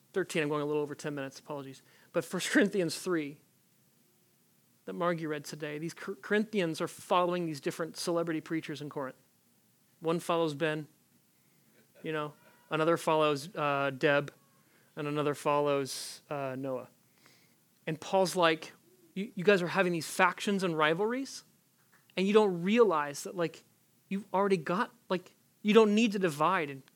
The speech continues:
cut it up. All things are yours." And this is foolishness to the world. But Jesus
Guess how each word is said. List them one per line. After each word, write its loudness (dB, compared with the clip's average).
cut -2
it -2
up. -2
All 2
things 2
are 0
yours." -2
And 2
this 2
is -4
foolishness 0
to -8
the -2
world. -8
But -2
Jesus 0